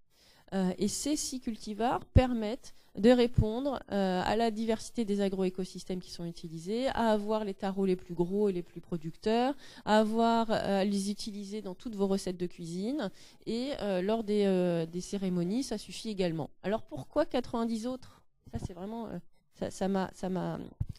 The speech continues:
ça m'a questionné pendant longtemps. Donc, euh, dans la littérature, vous pouvez voir que l'esthétisme peut être important. Donc ça, c'est, euh, je laisse à chacun, euh, le plaisir de, de savoir si, euh,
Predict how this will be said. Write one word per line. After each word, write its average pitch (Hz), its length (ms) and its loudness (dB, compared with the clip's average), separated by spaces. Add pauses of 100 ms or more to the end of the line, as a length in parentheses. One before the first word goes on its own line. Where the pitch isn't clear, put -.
(160)
ça 196 60 -8
m'a 190 100 -4
questionné 208 380 -4
pendant 196 300 -2
longtemps. 190 320 -6 (480)
Donc, 220 480 2
euh, 190 400 6
dans 196 260 2
la 214 100 4
littérature, 202 520 -2
vous 226 80 0
pouvez 196 320 0
voir 190 260 -2
que - 100 -6
l'esthétisme 196 1080 0
peut 185 140 -6
être - 180 -4
important. 220 520 -4
Donc 220 200 -4
ça, 196 120 0
c'est, 180 300 -2
euh, 165 100 0
je 175 160 -4
laisse 190 280 0
à - 20 -2
chacun, 208 480 -2
euh, 170 140 0
le 180 160 0
plaisir 185 440 -2
de, 165 240 -2 (400)
de 185 60 0
savoir 208 460 4
si, 196 320 -4
euh, 160 240 -2